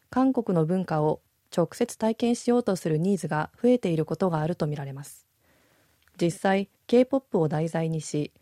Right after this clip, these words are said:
韓国の伝統文化を巧みに取り入れたアニメーション映画が世界的な人気を集め、韓国の国立博物館の利用が前の年に比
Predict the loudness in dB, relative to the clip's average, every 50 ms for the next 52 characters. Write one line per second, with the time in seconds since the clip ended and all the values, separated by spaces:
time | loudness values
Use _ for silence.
0 | _ _ _ 0 2 4 4 4 4 2 2 4 4 4 4 2 0 0 0 0
1 | 0 2 2 0 0 0 0 2 2 2 2 0 -2 _ _ -8 -8 -4 0 2
2 | 2 4 4 2 2 2 0 2 2 2 2 2 0 0 0 0 0 0 0 -2
3 | _ -4 0 0 2 2 2 2 0 0 0 0 2 2 2 0 0 -2 0 0
4 | -2 -2 -4 -6 _ _ -8 -6 -2 0 0 0 0 0 -2 -2 -2 0 0 0
5 | 0 0 -2 -2 -2 -2 -2 -2 -2 0 0 0 0 -2 -4 -8 _ _ _ _
6 | _ _ _ _ _ _ _ _ _ 0 2 2 4 2 2 0 0 0 0 0
7 | 0 -2 -2 -2 -2 -2 -2 -2 -4 -4 -2 0 0 0 0 -2 -2 -4 -2 0
8 | 0 0 0 -2 -2 0 0 2 2 2 2 2 0 0 -2 -4 _ _ _ _
9 | _ 0 2 4 4 4 4 2 0 -4 -4 -2 -2 -2 -2 -2